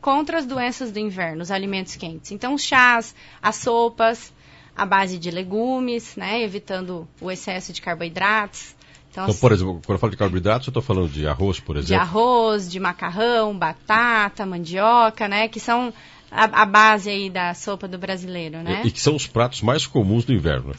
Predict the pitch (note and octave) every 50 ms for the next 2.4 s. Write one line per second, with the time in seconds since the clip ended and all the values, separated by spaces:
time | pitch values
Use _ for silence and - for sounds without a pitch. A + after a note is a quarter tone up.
0 | - - D#2 E2+ G2 F#2+ F#2+ E2+ D#2 F#2 F#2 F2 - - - G#2+ G2+ - - A2+
1 | C#3+ F3 B3 B3+ A#3 C#3 B2 G2+ - E2+ F#2 A2 A2 F2+ - - A2 A2 A#2 -
2 | - - D2+ B1+ B1 - - -